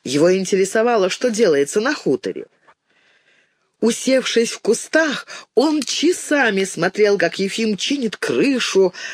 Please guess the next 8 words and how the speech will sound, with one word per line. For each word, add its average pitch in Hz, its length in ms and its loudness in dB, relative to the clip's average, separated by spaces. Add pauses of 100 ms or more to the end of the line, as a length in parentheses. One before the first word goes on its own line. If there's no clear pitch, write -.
(120)
строит 226 840 2
терраску. 175 920 0 (1200)
«Вот 202 400 2 (320)
как 180 240 2
бы 180 100 4
мы 196 400 0
не 160 240 -2
взяли 160 800 2